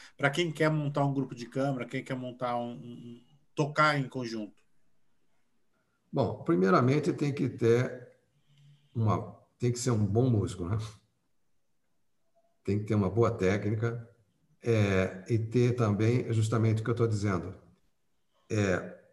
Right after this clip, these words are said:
Speaker 2: saber ouvir. Porque num conjunto desse não tem, não tem solista, a não ser que seja uma peça para solo. Mas, geralmente, quer dizer, é como se fosse um pequeno coral.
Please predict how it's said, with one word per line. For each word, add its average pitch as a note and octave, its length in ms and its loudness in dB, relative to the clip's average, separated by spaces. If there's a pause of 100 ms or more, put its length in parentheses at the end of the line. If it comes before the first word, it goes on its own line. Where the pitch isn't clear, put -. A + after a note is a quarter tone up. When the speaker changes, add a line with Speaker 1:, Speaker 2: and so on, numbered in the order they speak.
(160)
Speaker 2:
saber A#2 440 2
ouvir. F#2 460 -2 (1700)
Porque A2+ 240 -2
num B2 160 4
conjunto A2 500 2
desse A#2 420 0
não B2+ 180 2
tem, B2+ 220 0 (160)
não B2 140 4
tem D3+ 180 2
solista, A2 580 2
a - 20 2
não A#2+ 100 4
ser D3+ 200 0
que D#3+ 80 -8
seja C#3 180 0
uma A2+ 180 -2
peça A#2+ 600 0 (140)
para A#2 160 2
solo. F#2+ 600 0 (480)
Mas, G#2+ 400 2
geralmente, A#2 520 4
quer A#2+ 100 -2
dizer, G#2 400 -4 (500)
é G2 100 -4
como A2 180 0
se A2 60 -4
fosse A2+ 200 -2
um A2+ 40 2
pequeno A2+ 340 0
coral. G#2+ 600 -2